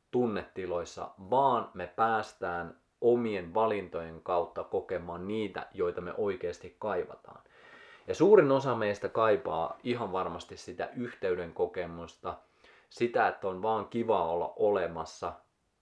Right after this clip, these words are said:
Ja se, että se hyvä olo tulee meistä sisältä päin, että se ei tuukku-,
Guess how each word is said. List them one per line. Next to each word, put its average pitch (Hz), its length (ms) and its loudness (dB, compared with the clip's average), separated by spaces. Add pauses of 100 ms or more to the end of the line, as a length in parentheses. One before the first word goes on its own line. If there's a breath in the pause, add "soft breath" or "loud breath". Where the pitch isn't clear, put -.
(100)
Ja 95 280 0
se, 135 160 0
että 147 180 -4
se 120 180 -12
hyvä 175 260 2
olo 120 280 6
tulee 101 320 0
meistä 98 380 -8
sisältä - 560 -6
päin, - 360 -12 (140)
että - 240 -8
se - 80 0
ei 104 80 4
tuukku-, 123 560 -4